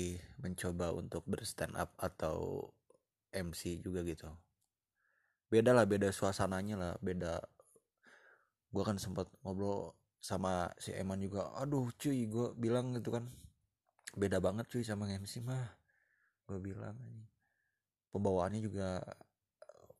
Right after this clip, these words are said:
gue masih pembawaan kayak orang M C gitu, nggak, setupnya juga kan ya apaan gue nggak ngerti gitu setup.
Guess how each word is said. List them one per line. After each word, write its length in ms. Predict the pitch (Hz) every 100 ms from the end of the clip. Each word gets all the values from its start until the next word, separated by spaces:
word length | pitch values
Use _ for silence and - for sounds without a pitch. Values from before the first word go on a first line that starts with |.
| -
gue 80 |
masih 320 | 110 104 - 98
pembawaan 640 | - 98 92 87 92 95
kayak 320 | - 92 92
orang 240 | 95 92 92
M 160 | 90
C 320 | 87 117 117
gitu, 240 | 107 101 98
nggak, 320 | 95 92 92 - _ _ _ -
setupnya 640 | - 110 - 92 87 110
juga 240 | 110 101 90
kan 160 | 110 - - - - _ _ _ -
ya 160 | 107 92
apaan 320 | - 92 120
gue 80 | 127
nggak 240 | 110 104
ngerti 480 | 101 - 127 135 113
gitu 160 | 107 107
setup. 480 | 110 - 110 113